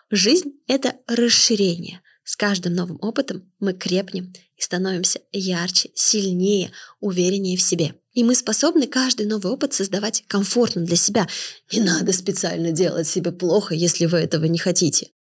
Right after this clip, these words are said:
Но исключение, если вам реально так хочется, потому что иногда это прикольно. И снова это можно сделать только когда точка ноль, зона комфорта, зона безопасности,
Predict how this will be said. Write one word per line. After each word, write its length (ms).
Но 80
исключение, 440
если 180
вам 140
реально 260
так 140
хочется, 300
потому 100
что 120
иногда 200
это 100
прикольно. 380
И 100
снова 460
это 160
можно 280
сделать 340
только 240
когда 280
точка 440
ноль, 400
зона 400
комфорта, 680
зона 380
безопасности, 800